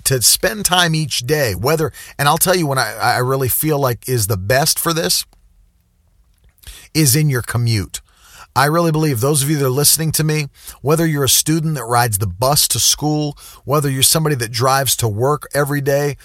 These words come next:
maybe you spend, I mean, people don't realize how much time they spend in the car. They do not realize how much time they spend waiting in lines. I mean, that's another thing. Just standing in line, whether you're at Target, T J Maxx,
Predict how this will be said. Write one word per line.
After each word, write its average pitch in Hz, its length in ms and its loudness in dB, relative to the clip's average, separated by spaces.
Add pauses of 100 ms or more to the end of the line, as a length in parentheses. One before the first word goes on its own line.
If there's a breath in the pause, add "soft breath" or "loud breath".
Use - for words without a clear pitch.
(200 loud breath)
maybe 151 220 0
you 156 120 0
spend, 143 280 -2
I 131 80 0
mean, 143 200 -2 (280 loud breath)
people 226 400 -2
don't 175 380 0
realize 135 580 2
how 147 400 2
much 156 380 0
time 135 420 0
they 120 160 2
spend 113 600 0
in 123 180 -2
the 110 100 -2
car. 98 480 0
They 117 160 -2
do 123 220 -2
not 139 220 0
realize 113 560 0 (540 loud breath)
how 147 140 2
much 147 280 0
time 139 340 -2
they 120 140 0
spend 127 500 0
waiting 139 360 0
in 123 100 -2
lines. 120 880 0
I 123 80 0
mean, 135 80 0
that's 143 180 0
another 143 240 -2
thing. - 300 -6 (320 loud breath)
Just 170 240 4
standing 180 380 0
in 131 100 -2
line, 117 500 0
whether 135 220 -2
you're 117 140 -4
at - 120 -8
Target, 143 540 0
T 160 180 -4
J 135 200 0
Maxx, 131 420 -2